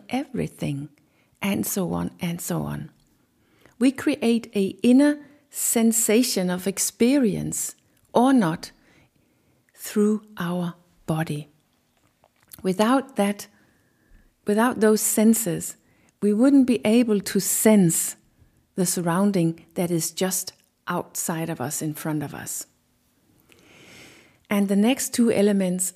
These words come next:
are our feelings and our mind, our thoughts, which are closely connected to and reflecting our perception and our senses, and which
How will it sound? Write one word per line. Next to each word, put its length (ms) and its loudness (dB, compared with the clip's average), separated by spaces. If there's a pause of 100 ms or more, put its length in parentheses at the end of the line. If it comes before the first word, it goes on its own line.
are 280 -8
our 240 -6
feelings 720 0
and 260 -4
our 240 -6
mind, 680 -4
our 260 -8
thoughts, 680 -8 (720)
which 320 2
are 160 -6 (100)
closely 760 2
connected 580 -4
to 240 -2
and 240 -2
reflecting 920 -4
our 280 -4
perception 880 -6
and 160 -4
our 160 -4
senses, 600 -6 (460)
and 300 -2
which 360 0